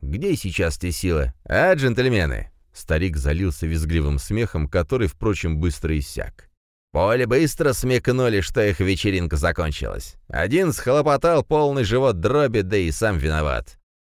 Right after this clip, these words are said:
Ещё парочка получила по второй улыбке над кадыком. Когда работаешь, без этого никак.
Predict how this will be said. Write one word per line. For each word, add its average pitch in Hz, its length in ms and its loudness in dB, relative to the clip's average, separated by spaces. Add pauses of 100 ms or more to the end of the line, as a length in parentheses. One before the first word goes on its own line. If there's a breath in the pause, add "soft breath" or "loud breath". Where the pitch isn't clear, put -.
(100)
Ещё 95 460 0
парочка 110 420 0
получила 110 460 2
по 107 120 0
второй 104 360 2
улыбке 107 460 0
над 95 300 -2
кадыком. 87 720 0 (200)
Когда 78 320 0
работаешь, 90 560 0
без 80 200 -2
этого 82 200 -2
никак. 76 460 -4